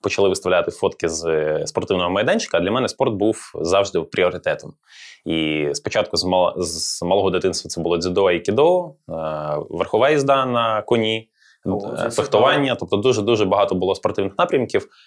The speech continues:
Speaker 1: але я побачив турники та бруса. І це було для мене як рідне. І коли я побачив, що можна не просто підтягуватися, робити якісь елементи, там ще у дві тисячі дев'ятому році побачив відос, який тільки-тільки вийшов, і навіть не Денис його опублікував,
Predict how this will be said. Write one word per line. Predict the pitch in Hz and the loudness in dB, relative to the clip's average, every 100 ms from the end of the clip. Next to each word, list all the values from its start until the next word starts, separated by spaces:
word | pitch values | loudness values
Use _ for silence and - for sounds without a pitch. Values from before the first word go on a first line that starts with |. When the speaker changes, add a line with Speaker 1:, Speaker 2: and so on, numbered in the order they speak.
| - | -2
Speaker 1:
але | 90 107 135 | 2 4 4
я | 120 | 2
побачив | 98 117 - 95 | 2 0 0 -4
турники | - 98 95 98 | -2 -2 -2 -6
та | 92 | -4
бруса. | 82 76 - - _ _ - - - | -4 -4 -6 -12 _ _ -20 -14 -6
І | |
це | 127 143 | 0 2
було | 110 120 | 4 2
для | 95 | 2
мене | 104 98 | 0 2
як | 90 - | 2 0
рідне. | 87 73 73 - _ _ - | -2 -2 -8 -20 _ _ -10
І | 82 | -2
коли | 117 | 0
я | 120 | 2
побачив, | 107 110 98 | 2 0 0
що | - 104 | -4 0
можна | 104 101 | 0 0
не | 98 | -2
просто | 95 98 92 | 0 -2 -2
підтягуватися, | 90 - 90 87 - - | -6 0 0 0 -2 -2
робити | 92 87 | -2 0
якісь | 87 90 92 | -2 0 0
елементи, | 107 147 202 - - | 0 0 -2 -6 -8
там | 85 | -6
ще | - 90 | 0 2
у | 85 87 | 2 0
дві | 92 | -2
тисячі | - - | -4 -2
дев'ятому | 87 90 - 87 | 0 0 -2 0
році | 110 127 - 82 - _ - | 0 0 -2 -4 -6 _ -4
побачив | 92 98 - 85 | 2 2 2 -2
відос, | 98 131 - | 0 0 0
який | 85 | -4
тільки-тільки | 85 113 104 92 - 104 | -2 -2 -2 -4 -2 0
вийшов, | 143 - - | 2 0 -4
і | 95 | -2
навіть | 98 - | 0 0
не | 95 | 0
Денис | 98 95 - | -2 -2 -2
його | 85 | 0
опублікував, | 80 82 90 131 165 - | 0 0 -2 2 2 2